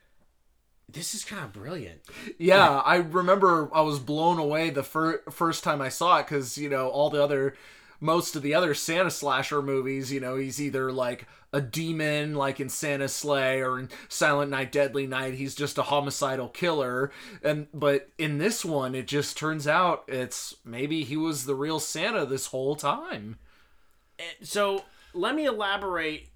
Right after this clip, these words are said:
Speaker 1: This isn't directly connected, but I feel that I've, uh,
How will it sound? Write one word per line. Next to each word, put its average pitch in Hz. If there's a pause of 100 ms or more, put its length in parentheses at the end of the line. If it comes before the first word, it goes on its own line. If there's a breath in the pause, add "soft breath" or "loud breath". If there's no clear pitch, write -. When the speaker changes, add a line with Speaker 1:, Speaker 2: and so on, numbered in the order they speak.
(160)
Speaker 1:
This 220
isn't 269
directly 175
connected, 131
but 143
I 151
feel 208
that 185
I've, 151
uh, 151